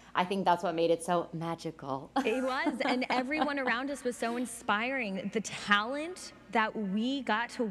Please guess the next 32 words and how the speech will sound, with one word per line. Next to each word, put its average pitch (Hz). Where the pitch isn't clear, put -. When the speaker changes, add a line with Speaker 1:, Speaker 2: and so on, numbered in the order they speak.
Speaker 2:
work 185
with, 320
Speaker 1:
Mm-hmm. 151
Speaker 2:
pardon, 294
like, 175
I'm 214
not 202
gonna, 170
holy 339
moly, 226
like, 175
I -
don't 185
Speaker 1:
Yes. 175
Speaker 2:
holy, 240
yeah. 170
Speaker 1:
No, 208
no, 208
no, 208
no, 170
no, 208
truly. 190
And 220
then 240
in 285
light 262
of 220
all 196
the 170
Disney 180
connections, 175
we 208